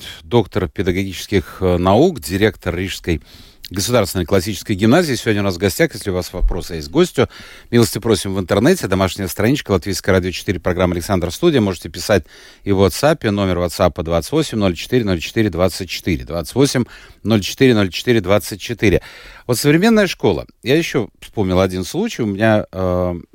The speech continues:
знакомая, она работала в Риге, в одном из спальных районов заучем, но жила за Ригой, под Ригой. И, и она ушла с этой должности.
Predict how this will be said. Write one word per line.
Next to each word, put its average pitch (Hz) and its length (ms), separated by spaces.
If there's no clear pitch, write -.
знакомая, 113 580
она 117 180
работала 151 460
в 117 100
Риге, 90 360
в 101 60
одном 117 220
из 95 80
спальных 110 400
районов 127 440
заучем, 113 560
но 120 100
жила 127 280
за 131 200
Ригой, 107 480
под 110 200
Ригой. 85 420
И, 131 500
и 135 80
она 113 160
ушла 139 400
с - 100
этой 92 180
должности. 76 560